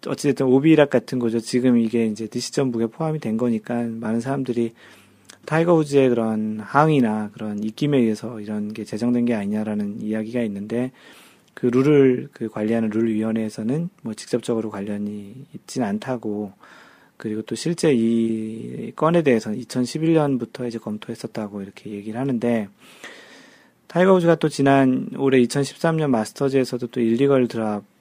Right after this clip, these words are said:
하고 나서 또 티비 중계를 보다가 이제 그거를 또 제보하는 그런, 그러니까 어떻게 보면은 실제 그 현장에서 어떠한 그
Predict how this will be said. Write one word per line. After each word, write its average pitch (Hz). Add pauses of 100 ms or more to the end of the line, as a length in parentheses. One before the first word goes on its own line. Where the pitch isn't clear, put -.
(120)
하고 147
나서 139
또 131
티비 170
중계를 123
보다가 117
이제 104
그거를 110
또 107
제보하는 104 (560)
그런, 110 (380)
그러니까 127
어떻게 151
보면은 139 (260)
실제 151
그 131
현장에서 147
어떠한 113
그 104